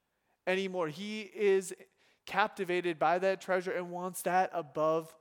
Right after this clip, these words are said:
all else. A-, and that's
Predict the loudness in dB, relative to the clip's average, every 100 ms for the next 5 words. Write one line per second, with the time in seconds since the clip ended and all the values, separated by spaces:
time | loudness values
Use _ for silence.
0 | _ _ _ -6 -4 -2 -2 -4 -6 -6
1 | -6 -8 -14 -16 -16 _ _ _ _ _
2 | _ _ _ _ _ _ _ _ _ _
3 | _ _ _ _ _ _ _ -14 -12 -10
4 | -12 -6 0 0 0 -6 -8